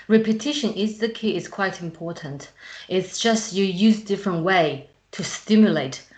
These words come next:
Um, because in China, it's just all the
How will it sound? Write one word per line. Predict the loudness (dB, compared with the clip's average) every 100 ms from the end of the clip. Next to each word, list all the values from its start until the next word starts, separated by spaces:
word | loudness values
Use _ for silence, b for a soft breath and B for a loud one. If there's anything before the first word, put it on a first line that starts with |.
| B B B
Um, | -4 -4 -4 -6 -10 -14 _ _ _ _ -18
because | -2 0 2
in | 0 2
China, | 2 4 4
it's | 2
just | -4 -10
all | -8 -6 -6 -8
the | -8 -8